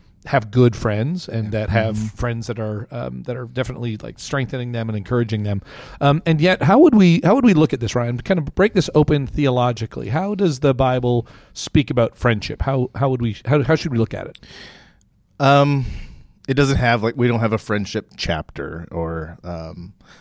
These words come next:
Speaker 2: a book that is totally devoted to friendship. So you almost have to, to tease apart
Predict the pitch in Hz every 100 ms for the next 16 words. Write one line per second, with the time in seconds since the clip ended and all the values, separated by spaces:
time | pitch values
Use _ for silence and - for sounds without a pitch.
0 | _ - 98 - 98 - 90 87 90 -
1 | 101 90 92 85 87 90 82 - 92 -
2 | - - - 98 101 117 135 - 104 104
3 | 92 - - - 104 - 113 101 95 -
4 | 95 92